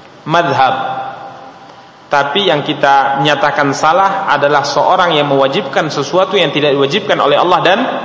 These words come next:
Rasulnya yang mulia sallallahu alaihi wasallam, dan menjadikan madhab sebagai wala dan barok. Ini yang kita tidak sepakat dengannya. Kalau Syafi'i berarti teman kita, kalau Hambali teman kita, kalau bukan Hambali musuh kita. Ini yang kita tidak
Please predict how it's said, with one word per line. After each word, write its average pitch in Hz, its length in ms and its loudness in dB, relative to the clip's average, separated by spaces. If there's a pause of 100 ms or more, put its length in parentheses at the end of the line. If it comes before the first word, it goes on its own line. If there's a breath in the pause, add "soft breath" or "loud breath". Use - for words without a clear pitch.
(420)
Rasulnya 143 480 0
yang 143 80 0
mulia 165 240 2
sallallahu 131 160 0
alaihi 180 160 0
wasallam, 196 240 2
dan 180 240 2
menjadikan 185 560 0
madhab 233 400 0
sebagai 185 320 2
wala 196 320 4
dan 170 160 2
barok. 156 300 4 (640)
Ini 160 160 2
yang 143 80 -2
kita 139 240 0
tidak 127 400 0
sepakat 135 320 0
dengannya. 110 400 -4 (320)
Kalau 135 160 0
Syafi'i 143 400 0
berarti 135 240 -2
teman 127 320 -2
kita, 190 480 -2
kalau 147 240 2
Hambali 143 400 2
teman 127 240 -2
kita, 220 240 0
kalau 160 240 0
bukan 147 160 0
Hambali 143 400 0
musuh 139 240 -2
kita. 131 240 -6
Ini 135 240 0
yang 123 80 -4
kita 127 160 -2
tidak 117 320 0